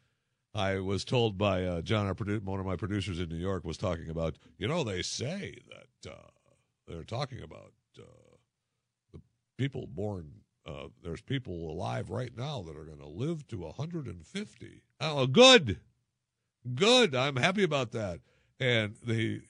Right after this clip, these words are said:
then he looks his, his nose down. He looks down his nose at me.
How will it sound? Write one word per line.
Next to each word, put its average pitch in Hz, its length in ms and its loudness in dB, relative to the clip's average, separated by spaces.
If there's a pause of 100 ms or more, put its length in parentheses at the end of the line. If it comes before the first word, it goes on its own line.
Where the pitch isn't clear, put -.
(440)
then 165 140 2
he 170 80 2
looks 160 200 2
his, 135 140 0 (320)
his 113 160 -2
nose 160 380 -4
down. 101 180 -4
He 139 80 -2
looks 208 180 -8
down 190 200 -6
his 151 120 -4
nose 196 300 -4
at 85 180 -6
me. - 180 -18